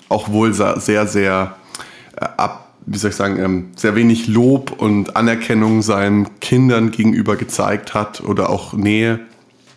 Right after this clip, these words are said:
Trotzdem hatte der, äh, Phil Knight wohl ein sehr gutes Verhältnis zu seinem Vater, was auch immer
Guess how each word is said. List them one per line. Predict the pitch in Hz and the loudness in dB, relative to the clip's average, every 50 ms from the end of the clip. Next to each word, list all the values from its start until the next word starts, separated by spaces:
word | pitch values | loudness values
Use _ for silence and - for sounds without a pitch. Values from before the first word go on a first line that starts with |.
| _ _ _ - - - | _ _ _ -20 -8 -4
Trotzdem | - 127 127 123 117 113 110 | -2 -2 0 0 0 0 0
hatte | 113 117 117 110 104 104 | 0 0 2 2 0 0
der, | 87 - 98 95 95 95 95 90 - - 92 90 87 85 | 0 0 0 2 2 2 0 -2 -2 -2 -2 -2 -2 -2
äh, | 85 | -4
Phil | - - - 123 117 113 113 | -4 -2 0 2 4 4 4
Knight | 110 107 104 104 104 107 104 - - | 4 2 2 0 0 -2 -2 -2 0
wohl | 110 107 | 0 2
ein | 107 104 | 2 2
sehr | 98 107 104 | 2 0 0
gutes | 104 120 113 113 - | 0 0 0 -2 -2
Verhältnis | - 104 101 98 - - 101 95 - - | 0 0 0 0 0 -2 -2 -4 -4 -6
zu | - 104 | -4 -2
seinem | 98 95 98 95 | 0 0 0 0
Vater, | - 95 98 - 101 92 | 0 0 0 0 0 -2
was | 95 92 - | -2 -2 -4
auch | - - - | -6 -4 -2
immer | 113 107 104 98 | 0 0 0 -2